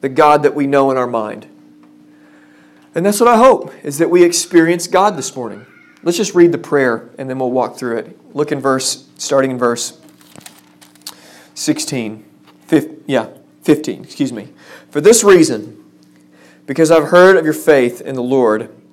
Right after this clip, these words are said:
and your love toward all the saints, I do not cease to give thanks for you, remembering you in my prayers." Let's stop.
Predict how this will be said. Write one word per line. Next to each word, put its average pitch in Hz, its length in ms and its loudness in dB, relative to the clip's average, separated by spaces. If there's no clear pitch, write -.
and 123 100 -12
your 120 100 -4
love 131 240 2
toward 131 180 -2
all 127 100 0
the 127 80 -12
saints, 110 560 -8
I - 60 -12
do 120 80 -10
not 135 200 -2
cease 156 340 2
to 131 100 -8
give 131 200 -2
thanks 131 320 -2
for - 120 -14
you, 110 400 -10
remembering 127 840 -6
you 113 440 -6
in 123 100 -8
my 117 120 -4
prayers." 110 760 -6
Let's 113 140 -16
stop. - 440 -6